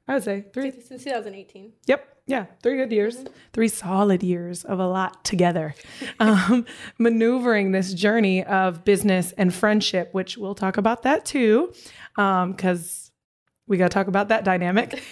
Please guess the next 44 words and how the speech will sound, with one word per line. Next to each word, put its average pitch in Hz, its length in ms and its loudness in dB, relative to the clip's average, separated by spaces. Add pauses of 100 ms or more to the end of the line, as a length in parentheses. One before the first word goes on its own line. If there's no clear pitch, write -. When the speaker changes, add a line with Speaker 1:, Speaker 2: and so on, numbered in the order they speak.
(100)
Speaker 2:
<laughs> - 260 -12
Speaker 1:
But 233 300 0 (140)
this 294 180 2
is 262 160 0
where 214 160 2
I 202 80 2
wanna 190 220 -2
start. - 680 -2
And, 190 160 4
um, 180 480 2 (580)
it's, 208 240 2
it's 233 180 0
really 254 280 2
cool 226 260 2
because 190 300 0
since 208 220 2
we've 220 80 2
been 220 160 4
doing 202 180 4
this 196 140 2
for 196 100 0
three 190 220 2
years 196 240 0
now, 214 220 -4 (640)
agree 294 240 2
with 247 160 0
me 214 100 4
if 196 120 2
I'm 180 200 2
wrong, 180 220 4
but 180 100 2
I 180 80 4
feel 220 240 0
like, 196 360 2
or 185 120 0
tell 254 220 0
me 247 80 4
if 202 60 0
I'm 185 120 2
wrong, 190 160 2
but 185 100 0
I 190 60 0
feel 214 140 2
like 202 200 -2